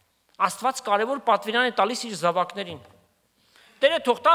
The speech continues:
բոլորն էլ լավ կյանք ունենան և բոլորն էլ ունենան։ Սակայն Աստծո խոսքը հետևյալն է ասում. «Ձեր գանձերը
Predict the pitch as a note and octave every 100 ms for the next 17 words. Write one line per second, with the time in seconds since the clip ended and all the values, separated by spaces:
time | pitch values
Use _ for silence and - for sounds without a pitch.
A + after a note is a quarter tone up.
0 | G3+ A#3+ C4+ C#4 B3 D#4 F4+ - - _
1 | _ _ _ _ _ B3+ E3 F#3+ B3+ C#4
2 | D4 D4 - B3 G#3+ F3+ G3+ C4 A3+ A3+
3 | D#3 A3+ D4 E4+ D#4 D4 D4 A#3+ C#3 -
4 | - _ _ _ _ _ _ _ - B3
5 | B3+ C4+ E4+ C4+ - A3+ A#3+ C#4 - C#4+
6 | D4 B3+ B3 G#3+ G3 E3+ D3+ - C#3 -
7 | _ _ _ - - A#3 C#4+ G#3+ A3 A#3
8 | A#3+ F3 A3+ F#3 G#3+